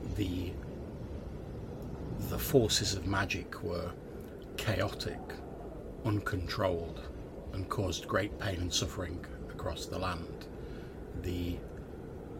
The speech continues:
the most ancient of the sorcerers set these great stones, a number of them throughout this land, to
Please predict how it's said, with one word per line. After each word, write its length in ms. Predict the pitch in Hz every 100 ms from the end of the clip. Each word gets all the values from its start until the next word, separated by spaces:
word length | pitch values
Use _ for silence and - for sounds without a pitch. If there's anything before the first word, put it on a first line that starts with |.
| - -
the 80 |
most 280 | 101 101 - -
ancient 640 | 107 - - 90 - - - - - -
of 140 | -
the 80 | -
sorcerers 840 | - 98 92 - 82 80 82 - - - - - -
set 360 | - - 107
these 320 | - 104 95 92
great 380 | 107 98 92
stones, 560 | - - 95 87 82 - -
a 60 | 95
number 360 | 107 107 92
of 160 | 82 -
them 160 | 85 -
throughout 500 | - 87 95 95 90
this 180 | 87
land, 480 | 95 - 80 - - - - - - -
to 300 | - 90 85